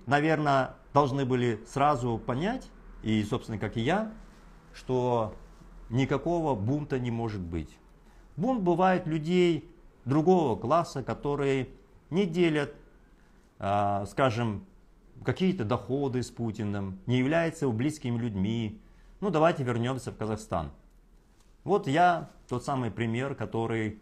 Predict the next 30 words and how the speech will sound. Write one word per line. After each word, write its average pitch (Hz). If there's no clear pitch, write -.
не 147
делил 123
с -
Назарбаевым 104
ни 147
деньги, 117
никогда 117
ничего, 113
никаких 151
подарков 135
от 110
него 110
не 101
получал, 110
ничего 170
не 147
приватизировал 117
по 123
его 117
помощи, 110
абсолютно 127
ничего. 127
Более 156
того, 131
он 139
только 131
мне 127
мешал. 107
Мешал, 143
вредил, 131